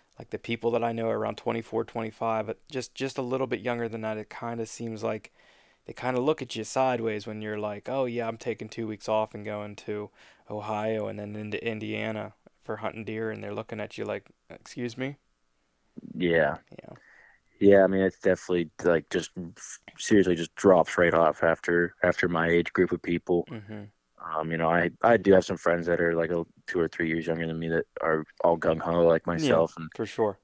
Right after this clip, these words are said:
Speaker 2: um, but, like, the general majority,
Speaker 1: Mm-hmm.
Speaker 2: uh, is nowhere, you know. That's just, like, one or two people <laughs> I know of that are younger than me doing it, and, uh, it's pretty dead after that.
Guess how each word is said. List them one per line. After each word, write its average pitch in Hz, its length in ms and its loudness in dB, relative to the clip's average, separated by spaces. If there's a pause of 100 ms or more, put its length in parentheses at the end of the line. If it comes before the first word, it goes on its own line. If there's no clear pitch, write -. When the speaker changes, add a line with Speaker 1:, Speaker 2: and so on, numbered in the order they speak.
Speaker 2:
um, 80 120 -2 (160)
but, 90 140 0
like, 85 300 4 (100)
the 90 100 -2
general 95 800 8 (100)
majority, 98 920 6
Speaker 1:
Mm-hmm. 107 460 -8
Speaker 2:
uh, 82 420 2
is 87 240 -6
nowhere, 95 800 8 (480)
you 80 140 -12
know. 78 320 -6 (120)
That's 92 200 2
just, 104 160 2
like, 85 180 4
one 95 240 4
or 87 80 2
two 87 220 -4
people - 580 4
<laughs> - 20 6
I 90 100 8
know 87 160 2
of 87 280 0 (500)
that 90 140 2
are 85 80 2
younger 87 300 0
than 87 120 0
me 82 140 -4
doing 87 260 0
it, 82 220 -2
and, 80 280 -6
uh, - 260 0 (880)
it's - 180 -12
pretty 85 320 2
dead 82 220 4
after 82 320 2
that. 82 320 2